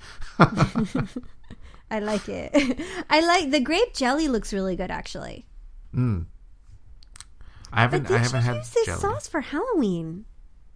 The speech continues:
Speaker 1: Mm.
Speaker 2: We went back to Halloween. I'm sorry.
Speaker 1: <laughs>
Speaker 2: I can't let go.
Speaker 1: Stay in Christmas, stay in Christmas.
Speaker 2: Christmas, Christmas. Jingle bells.
Speaker 1: And then
Speaker 2: Okay.
Speaker 1: <laughs> and then there's the, this combination plate at the Plaza Pavilion,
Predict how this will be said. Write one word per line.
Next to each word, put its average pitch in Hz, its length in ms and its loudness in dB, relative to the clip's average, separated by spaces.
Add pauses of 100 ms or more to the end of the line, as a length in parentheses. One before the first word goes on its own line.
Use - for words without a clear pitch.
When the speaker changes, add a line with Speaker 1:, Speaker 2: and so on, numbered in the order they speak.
(880)
Speaker 1:
Mm. 92 540 2
Speaker 2:
We 254 100 -2
went 233 180 0
back 190 180 -4
to 180 60 -4
Halloween. 190 540 -10
I'm 214 100 -12
sorry. - 280 -8 (400)
Speaker 1:
<laughs> - 400 -14
Speaker 2:
I 240 60 -4
can't 262 260 -4
let 240 120 -2
go. - 240 -10 (420)
Speaker 1:
Stay - 220 -2
in 120 100 2
Christmas, 104 340 2
stay 104 140 -2
in 113 80 0
Christmas. 104 420 -4
Speaker 2:
Christmas, 202 180 -8
Christmas. - 460 -8 (220)
Jingle 302 280 -6
bells. 285 140 -2
Speaker 1:
And 123 100 6
then 131 320 4 (480)
Speaker 2:
Okay. 294 280 0 (340)
Speaker 1:
<laughs> 208 340 -6
and - 160 6
then 147 300 4
there's 143 340 2
the, 131 480 -2
this 120 280 0
combination 120 800 2
plate 95 260 0
at 95 180 -2
the 98 80 0
Plaza 101 400 2
Pavilion, 104 720 0